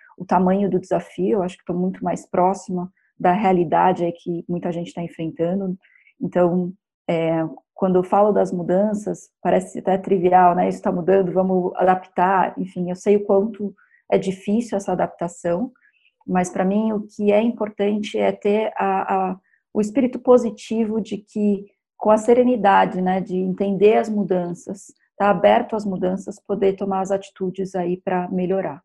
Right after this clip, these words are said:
Então, não vejo, não acho que é fácil, não acho que é de uma hora pra outra,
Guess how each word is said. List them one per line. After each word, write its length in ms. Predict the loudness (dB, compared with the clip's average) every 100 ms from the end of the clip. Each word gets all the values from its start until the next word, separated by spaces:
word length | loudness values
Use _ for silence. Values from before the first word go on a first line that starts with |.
| _ _ _ _ -10
Então, 500 | -6 0 2 2 -2 -4
não 200 | -2 2
vejo, 440 | 2 2 0 0 -4 _ _ -4
não 120 | -2
acho 200 | -2 -4
que 60 | -10
é 40 |
fácil, 580 | -4 -2 -2 -4 -10 -12 _ _ -8
não 160 | 0 0
acho 220 | 0 -4
que 80 | -6
é 40 |
de 80 | -2
uma 100 | 0
hora 160 | 2
pra 240 | 0 0 0
outra, 520 | 0 -2 -4 -6